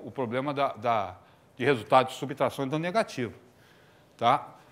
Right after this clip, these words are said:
É, mas tem livro, eu já peguei texto, quando, quando o resultado dava negativo, não tem resultado. Ou seja, ele aparece como operação, mas não se admite como, como resposta. Hoje a gente admite direto, ele é um número com, com o mesmo direito de qualquer outro.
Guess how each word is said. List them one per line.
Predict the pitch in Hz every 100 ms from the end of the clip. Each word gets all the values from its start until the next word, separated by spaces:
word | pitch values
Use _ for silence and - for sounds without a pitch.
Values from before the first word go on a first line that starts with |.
| - -
É, | 143 143
mas | 135 147 -
tem | 247
livro, | 202 156 185 117
eu |
já | 127 170
peguei | 165 147 185
texto, | - 151 156 - 113 -
quando, | 147 143 135
quando | - 151
o | 131
resultado | 143 120 151 135
dava | 131 127
negativo, | 127 120 104 - 160 143 101 85 _ _ _ _ _ _ _ 120 113 -
não | 147 147
tem | 175
resultado. | 147 110 107 92 82 - _ _ _ _ _ _ _ _ _ _ _ -
Ou | 143
seja, | - 107 90 101 -
ele | 147 170 180 180
aparece | 147 156 147 165 -
como | 175 170
operação, | 175 160 143 - 139 127
mas | 101 117
não |
se | -
admite | 185 160 143 165 -
como, | 143 135 101 117
como | - 123
resposta. | 120 127 - 107 90 - 170
Hoje | 285 339
a | 320
gente | 320
admite | 247 175 170
direto, | 123 98 -
ele | 151
é |
um | 214
número | 196 220 220
com, | 214 175
com | - - _ 180
o |
mesmo | 170 196 185
direito | 165 139 151 143
de | 156
qualquer | 165 160 151
outro. | 120 98 -